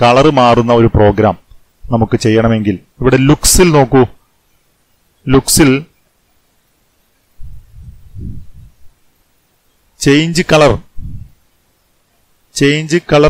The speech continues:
effect by twenty five എന്നുള്ള ഒരു കോഡ് നിങ്ങൾക്ക് കാണാം. if എപ്പോഴാണ് നമുക്കിത് വേണ്ടത്? മൗസ് പോയിന്റർ ഈ പൂച്ചയുടെ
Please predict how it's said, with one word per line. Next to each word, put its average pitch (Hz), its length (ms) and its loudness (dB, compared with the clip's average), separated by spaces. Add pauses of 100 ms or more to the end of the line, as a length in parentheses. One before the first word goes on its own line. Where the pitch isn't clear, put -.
(120)
effect - 260 -2 (120)
by 151 80 4 (100)
twenty 131 340 2
five 135 240 4
എന്നുള്ള 123 300 -2 (180)
ഒരു 120 160 2 (920)
കോഡ് 120 300 4
നിങ്ങൾക്ക് 113 360 -2
കാണാം. 107 260 0 (920)
if 131 100 -2 (1000)
എപ്പോഴാണ് 170 580 2 (300)
നമുക്കിത് 135 400 0
വേണ്ടത്? 123 340 2 (840)
മൗസ് 139 360 4
പോയിന്റർ 135 480 4
ഈ 123 80 0 (580)
പൂച്ചയുടെ 127 440 2